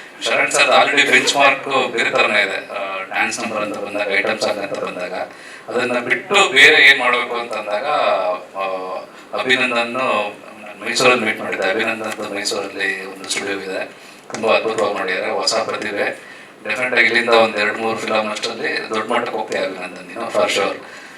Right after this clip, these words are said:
So, ನಾನು ಅಭಿನಂದನ್ ಕೇಳ್ದೆ, "ಗುರು, ಈ ಥರ ಒಂದು ಆಪರ್ಚುನಿಟಿ ಇದೆ, ಆ, ಶರಣ್ ಸರ್ನ ಇಟ್ಕೊಂಡು ನಾವು ಏನಾದ್ರು ಡಿಫ್ರೆಂಟ್ ಕಾನ್ಸೆಪ್ಟ್ ಅಲ್ಲಿ ಮಾಡ್ಬೇಕು, ಏನ್ ಮಾಡ್ಬೇಕು, ಏನ್ ಮಾಡ್ಬೋದು?" ಅಂತಂದಾಗ ಅಭಿನಂದನ್, "ಸರ್, ಎಂ ಸಿ ಬಿಜ್ಜುನ ಟ್ರೈ ಮಾಡೋಣ, ಆ, ರೀಸೆಂಟ್ ಆಗಿ ಬ್ಯಾಡ್ ಬಾಯ್ಸ್ ಮ್ಯಾಸಿವ್ ಹಿಟ್ ಆಗಿದೆ,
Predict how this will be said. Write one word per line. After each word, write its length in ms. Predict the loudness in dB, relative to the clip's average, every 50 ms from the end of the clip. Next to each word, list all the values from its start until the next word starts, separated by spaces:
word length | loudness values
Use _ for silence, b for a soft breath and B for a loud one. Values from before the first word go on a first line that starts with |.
| B B -18 -12 -6 -2
So, 60 | 2 4 4 6 6 4 2 0 -2 -6 -6 -4
ನಾನು 180 | -4 -2 -2 0
ಅಭಿನಂದನ್ 480 | 0 2 2 2 2 2 2 0 4
ಕೇಳ್ದೆ, 340 | 4 4 4 4 2 0 -2
"ಗುರು, 200 | -2 -4 -8 -8
ಈ 40 | -6
ಥರ 100 | -4 -2
ಒಂದು 220 | -2 0 2 4
ಆಪರ್ಚುನಿಟಿ 520 | 4 4 4 4 0 2 0 0 2 2 2
ಇದೆ, 300 | 2 2 0 0 0 -2
ಆ, 440 | -2 -6 -6 -4 -2 -2 -2 -2
ಶರಣ್ 340 | -2 -2 -2 -2 -2 -2 -2
ಸರ್ನ 300 | -4 -4 -4 -4 -2 0 0 0 0 0
ಇಟ್ಕೊಂಡು 340 | -2 -2 -4 -4 -4 -2 -2
ನಾವು 240 | -2 -2 -2 -4
ಏನಾದ್ರು 300 | -4 -6 -6 -6 -8 -8
ಡಿಫ್ರೆಂಟ್ 420 | -10 -8 -4 -2 0 0 -2 -2 -4
ಕಾನ್ಸೆಪ್ಟ್ 340 | -6 -6 -4 -6 -6 -6 -8
ಅಲ್ಲಿ 140 | -6 -4
ಮಾಡ್ಬೇಕು, 360 | -4 -4 -4 -4 -6 -6 -6 -2
ಏನ್ 220 | 0 0 0 0
ಮಾಡ್ಬೇಕು, 580 | -2 -4 -4 -4 -8 -8 -8 -8 -6 -6 -8 -6
ಏನ್ 160 | -6 -6 -4 -4
ಮಾಡ್ಬೋದು?" 300 | -4 -4 -4 -4 -6 -8
ಅಂತಂದಾಗ 400 | -8 -8 -10 -8 -6 -4 0 0
ಅಭಿನಂದನ್, 840 | 2 2 2 0 -2 -4 -4 -6 -8 -4 0 2 2 2 0 B B B B B B B B -6
"ಸರ್, 160 | -4 -4 -2
ಎಂ 120 | -4 -2 0
ಸಿ 140 | 2 4
ಬಿಜ್ಜುನ 380 | 4 4 4 4 4 2 2 2
ಟ್ರೈ 200 | 2 4 2 4
ಮಾಡೋಣ, 300 | 4 4 2 2 0 -2 -4 -6 -6 -8 -14 B B B B B B B B -8
ಆ, 280 | -6 -4 -4 -4 -4 -4 -6 -6 -8 -8 -10 -14 -16 -16 -16 -12 -8
ರೀಸೆಂಟ್ 320 | -4 -4 -2 -2 -2 -2 -2
ಆಗಿ 260 | -4 -2 -2 -2 0
ಬ್ಯಾಡ್ 300 | 4 4 4 4 4 2
ಬಾಯ್ಸ್ 320 | 0 0 0 0 -2 -2
ಮ್ಯಾಸಿವ್ 480 | 0 2 2 4 4 2 2 0 -2 -2
ಹಿಟ್ 140 | -4 -2 -2
ಆಗಿದೆ, 520 | -2 -2 -2 -4 -6 -6 -6 -8 -10 -12